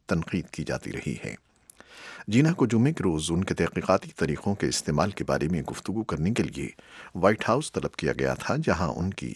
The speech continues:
اہلکاروں سے تفصیلی ملاقات ہوئی۔ اس طلبی کی خبر سب سے پہلے چار اعلیٰ سرکاری ذرائع کے حوالے سے واشنگٹن پوسٹ میں شائع ہوئی تھی۔ اطلاعات کے مطابق جینا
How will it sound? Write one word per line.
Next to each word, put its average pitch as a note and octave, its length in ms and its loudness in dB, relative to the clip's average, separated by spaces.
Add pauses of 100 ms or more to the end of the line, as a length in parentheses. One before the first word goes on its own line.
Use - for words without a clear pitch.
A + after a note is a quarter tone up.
اہلکاروں F2 520 0
سے - 140 -4
تفصیلی - 440 -4
ملاقات B1 460 -6
ہوئی۔ - 200 -6 (760)
اس - 160 0
طلبی C3 320 6
کی C#3+ 120 -2
خبر A2 320 0
سب - 320 -2
سے - 160 2
پہلے F#2 420 0 (100)
چار A2+ 300 4 (120)
اعلیٰ E2 240 4
سرکاری - 420 0
ذرائع D#2+ 300 2
کے - 140 -6
حوالے - 300 -4
سے - 180 0 (460)
واشنگٹن G#2+ 540 0
پوسٹ - 380 -4
میں C#2 80 -4
شائع C2+ 320 0
ہوئی - 260 -8
تھی۔ - 240 -10 (680)
اطلاعات C#3 360 6
کے - 80 0
مطابق A#2 400 4
جینا G2+ 320 2